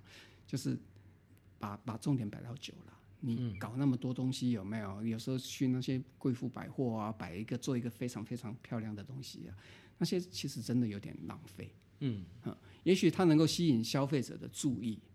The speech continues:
Speaker 2: 是。
Speaker 1: 注意到你这个品牌或者这个酒款。因为我们去参加的话，我们就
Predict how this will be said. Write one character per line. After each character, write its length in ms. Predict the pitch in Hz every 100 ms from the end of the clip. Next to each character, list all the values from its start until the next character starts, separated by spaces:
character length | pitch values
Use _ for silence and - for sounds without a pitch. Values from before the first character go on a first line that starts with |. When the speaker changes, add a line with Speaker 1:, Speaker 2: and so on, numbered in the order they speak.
| -
Speaker 2:
是。 240 | - 120
Speaker 1:
注 140 | 95 151
意 60 |
到 140 | 143 143
你 120 | 117
这 100 | 135
个 80 | 131
品 220 | - 110
牌 160 | 110 113
或 120 | 139
者 100 | 123
这 160 | 113
个 100 | 131 123 - - - -
酒 180 | - 113
款。 280 | - - - - - - -
因 100 | 175
为 160 | 165 -
我 160 | 139
们 140 | 131 151
去 120 | 185
参 200 | - 165
加 100 | 170
的 120 | 160
话， 140 | 147 143
我 120 | 120
们 460 | 117 127 131 135 131 - -
就 400 | - 160 143 139